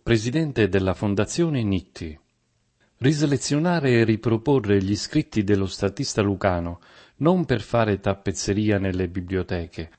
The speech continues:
ma per rispondere alla regola che senza storia non c'è coscienza dell'agire. Restituire una dimensione piena al percorso intrapreso da Francesco Saverio Nitti,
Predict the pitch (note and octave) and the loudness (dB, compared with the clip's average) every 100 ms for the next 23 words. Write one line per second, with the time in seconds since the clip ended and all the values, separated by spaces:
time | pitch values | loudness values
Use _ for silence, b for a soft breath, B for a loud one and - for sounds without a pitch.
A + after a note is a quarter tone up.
0 | - A#2 C#3 D#3+ D3+ - F#3+ F3+ D#3 C3 | -2 0 2 0 0 0 0 2 2 2
1 | A#2 A2+ A2+ G2+ F#2 F2+ F2+ - A2+ F#2+ | 2 2 2 2 2 0 0 -2 -2 -2
2 | F3 E3 C#3+ B2+ - G#2 F#2 F#2 F#2 B2+ | -4 -2 -4 -4 0 2 2 0 -2 -2
3 | B2+ - D#3+ - A2 - D#3 D#3 C3+ A2 | -2 -2 -2 -2 -4 -2 -2 -2 -4 -4
4 | A#2+ B2 A#2+ G#2 F#2 E2+ E2 - _ _ | -4 -2 -2 -2 -4 -4 -8 -12 _ _
5 | _ _ _ _ _ _ _ - C3 C#3 | _ _ _ _ _ _ _ -2 -2 0
6 | D3+ C3+ C3+ G#2 F#2+ F#2+ G2+ G#2 G2+ G#2+ | -6 -2 0 2 2 2 0 -2 0 0
7 | A2+ G#2+ E3 C#3+ G#2+ - G2+ F2+ F2 E2+ | 0 0 -2 0 -2 0 0 0 -4 -8
8 | - G2+ - G#2 - D#3 - - A2 G#2 | -6 -6 -2 -6 -4 -6 -6 -4 -4 -2
9 | G#2+ G#2 G#2+ F#2+ F2+ F2+ - G#2+ G#2 - | -4 -2 0 -2 -2 -8 -6 -2 -2 0
10 | A2 G2+ D#3+ - A2+ F#2 G#2+ G#2 C3+ A#2 | -4 -4 -6 -4 -6 -2 -2 -2 -2 -4
11 | G2 E2+ - G2 E2+ | -4 -6 -8 -10 -10